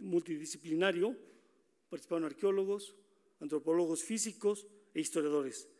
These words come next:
La otra fue la exposición temporal que llevó por nombre El pecado y las tentaciones en la Nueva España, misma que recibió una mención honorífica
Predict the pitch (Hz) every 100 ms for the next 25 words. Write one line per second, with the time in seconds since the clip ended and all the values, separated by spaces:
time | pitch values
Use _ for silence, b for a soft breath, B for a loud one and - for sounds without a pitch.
0 | b b - 180 233 277 262 240 220 208
1 | 247 - B B - 180 190 - 190 160
2 | 165 220 233 233 185 180 165 165 185 B
3 | B _ 170 170 196 202 202 190 170 151
4 | 170 - B B B 170 170 185 - 185
5 | 180 190 - 180 160 - 151 151 143 196
6 | 190 190 185 - B - 160 156 151 147
7 | - 190 156 131 - - _ _ b b
8 | b b 262 - 240 240 226 269 - -
9 | 165 170 170 160 185 214 - B B -
10 | 202 214 180 165 190 202 175 160 156 202
11 | 226 - 196 196